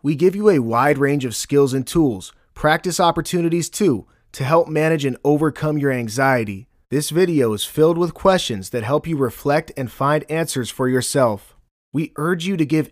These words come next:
every practice a try before deciding on the ones that work best for you. On that note, we welcome you to our video titled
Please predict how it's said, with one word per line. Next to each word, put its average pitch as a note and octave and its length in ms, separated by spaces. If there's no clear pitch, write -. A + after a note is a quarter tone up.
every D3+ 320
practice D3 500
a B2 60
try C3+ 400
before G#2+ 360
deciding D3 540
on D3+ 100
the C#3 80
ones C3+ 260
that B2 120
work C3 300
best C#3+ 280
for D3+ 180
you. A#2+ 380
On D3 180
that F3 240
note, C3 320
we C#3 100
welcome E3 380
you F#3+ 140
to E3 160
our D3 160
video D3 360
titled C#3 520